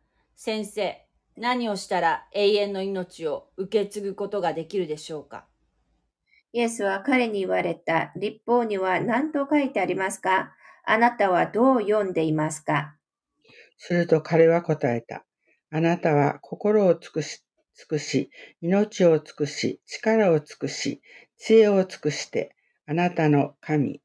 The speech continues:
Speaker 3: 主を愛しなさい。また、あなたの隣人を自分の、自分自身のように愛しなさい」とあります。
Speaker 1: イエスは言われた。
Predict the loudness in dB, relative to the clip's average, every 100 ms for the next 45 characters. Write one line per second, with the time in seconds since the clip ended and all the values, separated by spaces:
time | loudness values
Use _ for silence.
0 | _ -4 4 6 6 2 -2 -2 -2 0
1 | 2 2 2 -2 -2 -6 _ _ _ _
2 | -14 -10 -8 -8 _ -20 -20 _ -2 0
3 | 0 2 2 2 0 0 2 2 2 0
4 | 2 2 4 2 0 -2 2 4 6 4
5 | 0 -6 -6 2 4 6 4 0 2 4
6 | 4 6 6 6 6 4 2 0 -2 -2
7 | 2 2 2 2 0 -4 _ _ -6 -6
8 | -6 -4 -2 -2 -4 -10 -16 -20 -20 _
9 | _ _ _ -12 -8 -8 -6 -6 -4 -6
10 | -8 -10 -16 -20